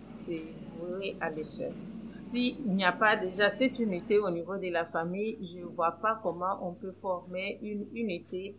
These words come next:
plus loin s'il n'y en a pas au niveau basique qui est la famille. Je tiens et je continue à inculquer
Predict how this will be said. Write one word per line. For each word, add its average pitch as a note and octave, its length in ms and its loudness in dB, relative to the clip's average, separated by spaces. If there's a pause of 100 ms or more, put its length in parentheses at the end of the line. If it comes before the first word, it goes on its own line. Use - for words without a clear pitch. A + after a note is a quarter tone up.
(120)
plus G3+ 140 -10
loin F#3 260 -4
s'il F#3+ 200 -10
n'y F3 120 -2
en D#3 100 -4
a D3 80 -2
pas F3 360 6
au F3+ 100 -2
niveau E3+ 540 -6
basique D#3+ 600 -2 (120)
qui E3 140 -2
est E3 60 4
la D#3 140 -2
famille. C3+ 380 -4 (720)
Je F3+ 320 0
tiens G3 580 0 (120)
et F3 200 2
je F3+ 240 -4
continue F#3 760 -2
à F#3 180 2 (120)
inculquer G#3+ 880 2